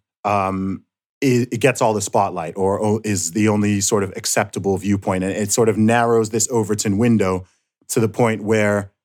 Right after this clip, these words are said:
someone is just saying something that's actually, like, a view held by millions or billions of people, and it's very popular, might even be the majority opinion, but somehow they feel silenced or they're treated as if they're very fringe or whatever. Like, I don't think,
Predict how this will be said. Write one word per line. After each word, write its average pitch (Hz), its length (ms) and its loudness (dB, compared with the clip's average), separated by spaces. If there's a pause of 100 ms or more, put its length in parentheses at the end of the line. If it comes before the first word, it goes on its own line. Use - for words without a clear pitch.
(520)
someone 113 460 2
is 101 160 -4
just 107 240 -2
saying 123 220 2
something 110 340 0
that's 104 160 0
actually, 123 320 0
like, 104 400 -2
a 104 100 -2
view 123 260 2
held 131 220 2
by 101 200 0
millions 117 500 2
or 98 80 2
billions 120 420 2
of 92 100 -12
people, 101 420 0
and 98 100 0
it's - 80 -8
very 127 180 2
popular, 113 400 0
might 127 160 2
even 113 160 0
be 113 100 2
the 98 120 -2
majority 110 440 2
opinion, 107 520 0 (520)
but 110 160 0
somehow 113 460 2
they 110 220 0
feel 104 440 0 (360)
silenced 107 800 -2 (100)
or 101 320 0 (200)
they're 110 240 2
treated 110 420 0
as 101 140 0
if 101 160 -2
they're 104 120 2
very 104 260 2
fringe 104 540 0
or 98 160 2
whatever. 107 360 0
Like, 101 180 -2
I 143 140 4
don't 175 220 0
think, 120 340 0